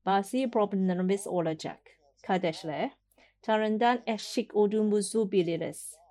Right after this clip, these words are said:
Peki fiziksel bir örnek vereceğim. Otomobile için elektrikli arabadan hariç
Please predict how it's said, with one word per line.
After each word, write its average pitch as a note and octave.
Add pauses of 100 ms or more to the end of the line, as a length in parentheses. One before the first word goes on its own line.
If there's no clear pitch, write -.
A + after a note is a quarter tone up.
(200)
Peki D#4
fiziksel B3
bir A3+
örnek G3+
vereceğim. F#3+ (840)
Otomobile A#3
için C4+
elektrikli A3
arabadan A3
hariç A#3